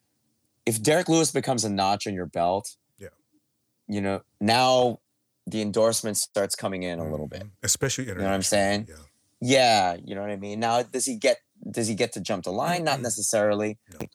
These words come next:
Speaker 1: But now Derek Lewis has to do a little bit of soul searching if he loses. Especially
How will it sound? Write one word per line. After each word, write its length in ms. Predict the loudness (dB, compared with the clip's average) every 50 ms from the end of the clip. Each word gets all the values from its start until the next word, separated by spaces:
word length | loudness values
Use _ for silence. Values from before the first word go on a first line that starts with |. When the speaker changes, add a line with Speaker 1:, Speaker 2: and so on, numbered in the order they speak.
| _ _
Speaker 1:
But 240 | -2 0 0 0 -2
now 680 | -2 -2 0 0 2 2 2 2 2 2 0 -2 -6 _ _ _ _ _ _ _ _ _ _ _ _ _ _ _ _ _ -10
Derek 340 | -2 2 2 2 2 2 0
Lewis 380 | 0 0 2 2 2 2 0 0
has 240 | 0 0 0 -2
to 160 | -2 -2 -4 -2
do 200 | -2 -2 -2 0
a 40 |
little 180 | 2 2 0 2
bit 120 | 2 0
of 60 | 0 0
soul 280 | 0 2 2 2 2 2
searching 520 | 0 0 -2 -2 -2 -6 -10 -10 -12 -18 _ _
if 140 | -14 -12 -6
he 100 | -4 -2
loses. 640 | 0 0 0 0 0 -2 -4 -4 -4 -4 -6 -6 _ _ _ _ _ _ _ _ _ _ _ _ -4
Especially 640 | 2 2 4 2 2 0 0 0 0 -2 -4 -6